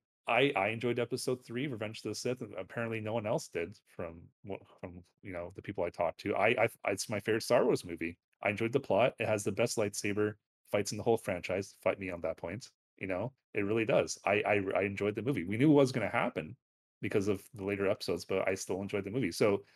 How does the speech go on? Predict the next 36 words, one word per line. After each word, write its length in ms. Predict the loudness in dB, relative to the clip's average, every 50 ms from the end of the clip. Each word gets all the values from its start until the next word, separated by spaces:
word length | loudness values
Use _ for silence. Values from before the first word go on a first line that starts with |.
| _ _ _ _ _ _
I 120 | 2 2 2
never 640 | 2 0 2 4 4 4 6 6 4 4 2 -2 -8 _
wanna 320 | -6 -2 0 0 0 0 0
jump 240 | 0 -2 -2 0 -2
on 80 | -4 -4
the 80 | -4
bandwagon 600 | -2 0 0 0 0 -2 -2 -2 0 0 -2 -2
just 180 | -2 -4 -6 -6
because 260 | -6 -2 -2 -2 -2
it's, 340 | -2 -6 -8 -10 -10 -10 -4 -4
everyone 300 | -2 -2 -2 -4 -4 -4
else 160 | -6 -6 -6
is 60 | -8
doing 220 | -8 -10 -10 -8
it, 120 | -10 -12 -12 _ _
you 80 | -6 -4
know? 260 | -2 -2 -2 -4 -6 _ _ _
I'm 180 | 2 2 4 6
on 180 | 6 6 6
it 120 | 4 4 2
now, 340 | 2 2 4 4 2 2 2
but 120 | 0 2
I've 200 | 2 2 0 0
come 260 | -2 -6 -6 -6 -6 -8
to 200 | -6 -2 0 0
it 120 | 0 -2
f-, 100 | -4 -10 -8
on, 180 | -6 -6 -6 -8 -12 _ -6
on 140 | -6 -4
my 140 | -2 -4 -4
own 300 | -2 -4 -6 -6 -8 -12 -16 _ _ _ _ _ _ _ _ _ _
way, 300 | 0 0 0 0 -2 -4 _ _ _ _ _ _ _ _ _ -4
on 80 | 0
my 120 | 0 0 0
own 140 | -2 -4 -4
path. 360 | -2 0 0 0 0 -2 -6